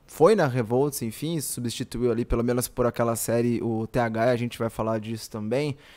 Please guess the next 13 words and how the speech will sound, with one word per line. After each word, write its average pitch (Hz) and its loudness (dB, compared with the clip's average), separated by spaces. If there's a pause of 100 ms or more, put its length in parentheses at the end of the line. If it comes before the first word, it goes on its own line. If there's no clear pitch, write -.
(360)
Mas 135 2
você 170 4
foi 220 4
muito 196 4
bem 180 8
no 175 6
último 156 2
jogo 139 4
da 123 2
Revolts 120 2
contra 117 -2
a - -4
Nocturnes, 185 2